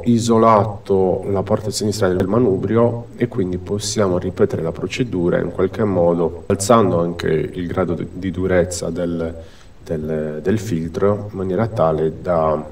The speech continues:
perfezionare ulteriormente e anche con maggior semplicità tutte le parti che sono, eh, superflue. E di nuovo,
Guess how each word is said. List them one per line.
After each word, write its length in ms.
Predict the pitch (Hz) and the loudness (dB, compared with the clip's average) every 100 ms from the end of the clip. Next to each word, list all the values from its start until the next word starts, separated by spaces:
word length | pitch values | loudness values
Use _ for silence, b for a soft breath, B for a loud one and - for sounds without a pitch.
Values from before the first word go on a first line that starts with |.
| - | -10
perfezionare 800 | - - 87 92 104 98 82 82 | -10 -6 -4 -2 2 2 2 -2
ulteriormente 1200 | 80 - 87 101 92 85 80 78 - - - B B B - | -6 -4 0 2 2 0 -2 -4 -6 -6 -6 B B B -8
e 80 | 87 | -6
anche 240 | 87 80 | -4 -6
con 240 | - 87 | -4 -4
maggior 640 | 85 85 85 87 90 92 87 | -2 -2 0 -2 -2 -2 -2
semplicità 880 | - 85 - - - - 82 78 B B B - | -6 -8 -8 -6 -6 -2 -2 -2 B B B -18
tutte 240 | 82 - | -6 -2
le 100 | 87 | 0
parti 500 | 85 90 87 87 87 | 0 2 0 -2 -8
che 140 | - 82 | -6 -8
sono, 720 | - 82 85 82 80 80 - | -6 -4 -4 -2 -4 -4 -8
eh, 300 | 87 85 78 78 | -10 -8 -8 -12
superflue. 760 | 78 - - - 78 - - - - b b b b b - | -16 -18 -12 -12 -12 -12 -12 -12 -14 b b b b b -8
E 420 | 95 92 87 87 87 | -2 0 2 0 2
di 100 | 98 | 2
nuovo, 760 | 120 139 87 85 82 - - | 4 6 4 4 0 0 -8